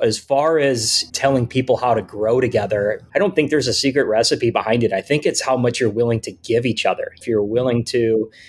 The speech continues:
uh, put the other person forward every day and you're willing to try and think and understand what they're going through on a daily basis,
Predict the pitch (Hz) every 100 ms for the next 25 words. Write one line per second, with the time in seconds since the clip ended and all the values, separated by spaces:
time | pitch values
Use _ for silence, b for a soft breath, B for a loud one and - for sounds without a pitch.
0 | B B B 110 107 107 113 107 - _
1 | _ _ _ _ - 156 147 127 127 117
2 | - 131 113 113 107 123 131 123 110 107
3 | 110 110 110 110 107 107 101 107 123 131
4 | 117 - 117 110 107 104 - - - 127
5 | 123 135 131 113 98 - 135 127 123 -
6 | - 113 110 117 117 110 - - 120 123
7 | 113 107 110 - 110 101 101 120 123 117
8 | - 113 107 107 104 110 107 101 101 101
9 | - 95 92 -